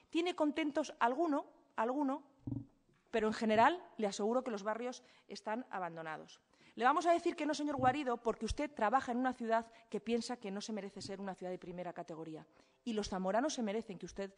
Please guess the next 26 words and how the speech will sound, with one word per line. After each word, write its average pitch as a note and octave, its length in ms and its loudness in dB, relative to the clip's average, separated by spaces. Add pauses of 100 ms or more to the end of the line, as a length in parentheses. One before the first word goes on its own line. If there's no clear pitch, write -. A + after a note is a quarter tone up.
(120)
se - 140 -4
considere G3 460 -4
que G3+ 80 -12
Zamora F#3 320 -6
es F3+ 60 -2
una F3+ 160 -8
ciudad F3 260 -10 (320)
de F3+ 120 -10
primera F3 320 -8
categoría. D#3 460 -14 (720)
Le G#3 80 -4
vamos D4 220 2
a E4 60 4
decir, D4 260 0
señor A#3+ 240 -4
Guarido, A3+ 420 0
que G#3 120 -6
no, B3 180 0
porque A3+ 240 -2
estos C4+ 220 -6
son C4 100 0
los B3+ 100 -2
presupuestos G#3+ 600 -6
de A3 80 -2
la E3 80 -6
marmota. D#3+ 440 -10